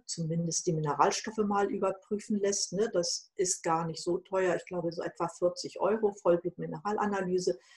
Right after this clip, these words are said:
äh, kann man machen lassen. Dann weiß man schon mal, wie sieht es mit den wichtigsten Mineralien aus in meinem Körper. Ne? Klar,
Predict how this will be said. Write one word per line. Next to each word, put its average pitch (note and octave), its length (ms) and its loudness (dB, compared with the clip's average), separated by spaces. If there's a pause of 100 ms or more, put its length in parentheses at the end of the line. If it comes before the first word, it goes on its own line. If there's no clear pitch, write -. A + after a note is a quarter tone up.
(220)
äh, D#3+ 220 2 (120)
kann F#3 140 2
man E3+ 180 2
machen D3+ 300 -4
lassen. F3+ 360 -4 (160)
Dann E3 160 -2
weiß D#3+ 260 -2
man F3 120 -4
schon F3 200 -4
mal, E3+ 160 -4
wie E3 100 -2
sieht F3 320 0
es E3 160 2
mit E3+ 160 -4
den E3 220 -2
wichtigsten - 520 -4
Mineralien E3 580 2
aus D#3+ 220 -2
in D#3+ 140 -4
meinem D3 240 -4
Körper. - 420 -8 (380)
Ne? F3 260 6 (280)
Klar, - 440 4